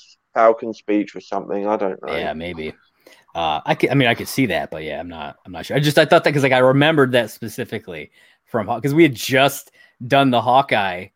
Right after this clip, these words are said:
Speaker 2: review or, like, just last week. And, uh, so, like, I remembered, uh, hearing her say that. And so I was like, "Oh, okay." It's ki-, it's, we're, we're kinda getting, uh, we're filling in blanks here,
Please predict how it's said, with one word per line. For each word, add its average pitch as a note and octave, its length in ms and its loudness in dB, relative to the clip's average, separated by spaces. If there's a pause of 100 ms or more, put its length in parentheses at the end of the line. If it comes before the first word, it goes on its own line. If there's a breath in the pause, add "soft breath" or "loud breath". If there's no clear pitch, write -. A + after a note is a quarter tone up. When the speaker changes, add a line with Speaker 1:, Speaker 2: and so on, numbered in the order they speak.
(160)
Speaker 2:
review A2+ 400 -8
or, A2+ 180 -8
like, A2 300 -10
just A2+ 300 -10
last A#2 260 -4
week. C3 260 -2 (460 soft breath)
And, G#2+ 220 -2
uh, F#2+ 180 -2
so, A2 160 -4
like, G#2 140 0
I F#2+ 60 0
remembered, G#2 600 -2 (520)
uh, F2+ 260 -2
hearing A2 600 0 (100)
her G#2 220 -8
say F#2+ 220 -6
that. E2+ 280 -6
And A2 100 -18
so F#2+ 100 -12
I F2+ 40 -8
was G2 120 -10
like, G3 180 -10
"Oh, A3+ 240 4 (420)
okay." G3+ 440 2 (340)
It's - 140 -20
ki-, - 120 -6
it's, D3+ 300 -6
we're, E3 360 0
we're D#3+ 140 4
kinda E3+ 220 2
getting, E3 400 2
uh, D#3 180 4
we're D3+ 140 -2
filling F#3+ 340 2
in D#3 100 2
blanks E3 360 0
here, D2 280 -12